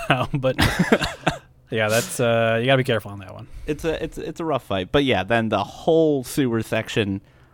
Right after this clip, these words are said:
Speaker 2: literally almost nothing happens that it's worth talking about. You just, it's a lot of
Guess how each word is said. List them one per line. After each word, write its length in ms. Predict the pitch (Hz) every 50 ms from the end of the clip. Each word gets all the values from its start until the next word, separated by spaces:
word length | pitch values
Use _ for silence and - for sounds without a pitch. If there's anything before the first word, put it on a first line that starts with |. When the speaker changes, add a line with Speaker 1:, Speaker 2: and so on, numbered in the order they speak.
| _ -
Speaker 2:
literally 560 | - 127 131 139 139 135 135 131 123 117 117 98
almost 380 | 117 131 131 131 131 123 -
nothing 300 | 117 117 113 - 110 101 101
happens 580 | 107 101 107 107 - 123 120 123 123 - - _ _ _ -
that 120 | 123 113
it's 120 | 107 - -
worth 220 | 104 107 110 110
talking 440 | - - 98 104 113 - - 135 135
about. 340 | 127 127 131 135 135 - -
You 120 | - 117
just, 240 | 107 - 113 110 104 -
it's 140 | 117 110
a 60 | - 120
lot 300 | 113 110 104 107 113 117
of 280 | 117 110 104 - -